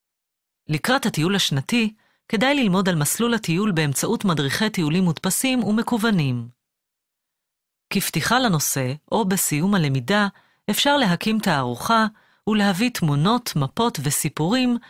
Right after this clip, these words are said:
מטיולים שטיילו הילדים. ביחידה זו, מה עוד עשיר ומגוון ומומלץ להפנות אליו את התלמידים.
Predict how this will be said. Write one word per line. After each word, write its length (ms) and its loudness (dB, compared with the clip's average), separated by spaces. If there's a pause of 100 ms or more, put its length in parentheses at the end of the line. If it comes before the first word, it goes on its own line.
(220)
מטיולים 560 0
שטיילו 580 0
הילדים. 640 0 (920)
ביחידה 540 0
זו, 320 0 (340)
מה 180 2
עוד 280 0
עשיר 460 0
ומגוון 600 2 (320)
ומומלץ 520 0
להפנות 420 -2
אליו 280 2
את 100 -4
התלמידים. 680 -2